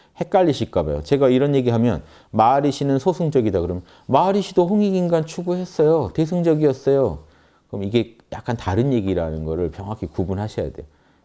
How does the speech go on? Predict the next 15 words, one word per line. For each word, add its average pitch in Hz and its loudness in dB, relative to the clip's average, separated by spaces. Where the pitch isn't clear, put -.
예. 69 -16
그래서 151 2
이렇게 92 -4
서로 104 -4
결론이 92 0
조금 92 -6
다른 90 -6
겁니다. 76 -10
자, 104 -2
보세요. 95 0
자연스러운 175 4
상태, 131 -2
참나의 233 4
자연스러운 185 4
상태, 123 -2